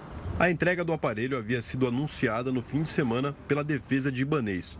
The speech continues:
Na última sexta-feira, a Polícia Federal realizou operação de busca e apreensão no Palácio do Buriti, no antigo escritório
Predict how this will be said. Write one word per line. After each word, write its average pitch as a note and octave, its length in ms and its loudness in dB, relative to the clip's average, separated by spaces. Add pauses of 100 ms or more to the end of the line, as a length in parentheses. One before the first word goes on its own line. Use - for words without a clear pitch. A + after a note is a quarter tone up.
(300)
Na G2+ 100 4
última A2+ 280 4
sexta-feira, A#2 720 0
a D#3+ 100 0
Polícia G3 340 0
Federal C#3 440 0
realizou C#3 560 0
operação D#3 520 0
de C#3 140 0
busca D#3 400 0
e F3 60 2
apreensão C#3+ 600 0 (140)
no D#3 80 2
Palácio C#3 460 2
do B2+ 80 2
Buriti, D3+ 520 0 (380)
no F3+ 80 6
antigo F#3 300 0
escritório D3 600 2